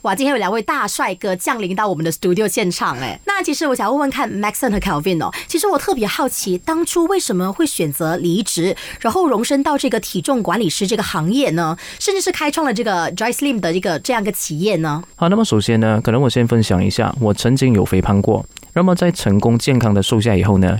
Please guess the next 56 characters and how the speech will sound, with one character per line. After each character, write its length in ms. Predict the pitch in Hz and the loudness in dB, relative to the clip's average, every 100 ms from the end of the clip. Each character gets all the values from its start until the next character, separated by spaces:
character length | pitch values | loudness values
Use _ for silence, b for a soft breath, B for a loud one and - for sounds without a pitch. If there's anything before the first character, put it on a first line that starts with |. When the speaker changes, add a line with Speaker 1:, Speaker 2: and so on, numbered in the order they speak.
| - | 0
Speaker 2:
也 100 | 95 | 2
一 120 | 147 | 2
直 180 | 147 110 | 2 -2
保 260 | - 95 101 | 0 0 0
持 180 | - 101 | 0 0
长 180 | 95 | 2
达 180 | 92 92 - - | 2 0 -4 0
九 160 | 101 92 | 2 4
年 140 | 104 | 4
的 80 | 98 | 4
时 140 | 104 | 2
间 160 | 95 92 | 2 2
没 100 | 92 | 2
有 100 | 87 | 2
反 160 | 85 | 0
弹。 180 | - 80 | 0 -2
Speaker 1:
嗯 20 | |
哼。 100 | - - | -4 0
Speaker 2:
那 80 | |
么 180 | 180 208 | 2 4
第 100 | 202 | 2
二， 160 | - 175 | 2 0
再 180 | - 165 | 2 2
来 140 | 107 | 4
呢， 200 | 104 101 | 4 2
就 120 | 104 139 | 2 2
是 80 | 143 | 4
我 160 | 92 | 2
自 60 | - | 4
己 80 | 101 | 4
的 80 | |
热 140 | 95 101 | 4 2
忱 200 | - 67 | 0 -2
吧。 160 | 69 - B B B | -4 -8 B B B
那 80 | 175 | 0
在 140 | 170 170 | 2 2
过 180 | 180 160 | 4 2
去 160 | - | 2
开 220 | 147 127 113 | 2 2 2
创 220 | 135 113 | 2 2
Joyce 240 | 120 113 | 2 2
Lim 120 | 117 | 2
之 120 | 104 98 | 2 2
前， 280 | 101 92 - B B | 2 0 -2 B B
我 160 | 117 117 | 0 0
曾 340 | - 110 135 | 0 4 4
在 220 | 143 165 | 4 2
不 260 | 143 - 165 | 0 0 0
求 380 | - - 98 98 | 0 0 2 2
利 180 | 110 117 | 2 2
益 60 | |
的 80 | 117 | 2
情 180 | - 98 | 2 0
况 180 | 98 110 | 2 2
之 140 | 117 | 2
下， 220 | 104 127 | 2 0